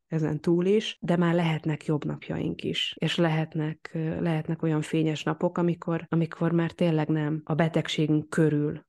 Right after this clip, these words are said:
forog minden egyes percünk, hanem, hanem már be tudjuk engedni az örömöt újra az életünkbe, és ez teljes mértékben lehetséges. És még azt tartom nagyon fontosnak elmondani ezzel kapcsolatosan, hogy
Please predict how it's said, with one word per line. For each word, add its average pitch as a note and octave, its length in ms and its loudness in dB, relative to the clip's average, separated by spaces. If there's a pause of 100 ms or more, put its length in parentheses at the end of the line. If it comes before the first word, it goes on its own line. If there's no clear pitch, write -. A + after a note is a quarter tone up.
(160)
forog D3+ 640 -4 (200)
minden D#3+ 300 4
egyes D3+ 340 -2
percünk, - 640 -6
hanem, D3+ 460 0
hanem D#3+ 240 4
már D#3+ 180 2
be D#3+ 160 2
tudjuk D3+ 460 -6
engedni D3 560 0
az C#3 120 -2
örömöt C#3+ 380 0
újra C#3 220 -2
az C#3+ 140 -8
életünkbe, D3 680 -6
és - 160 -6
ez D3 100 -4
teljes D3 340 0
mértékben D3 720 -4
lehetséges. D3+ 920 -2
És - 200 0
még D#3+ 200 2
azt F3 200 0
tartom E3 300 2
nagyon D#3+ 420 2
fontosnak D#3+ 560 -4
elmondani D#3 440 0
ezzel D#3 260 0
kapcsolatosan, D#3 840 -6
hogy E3 160 2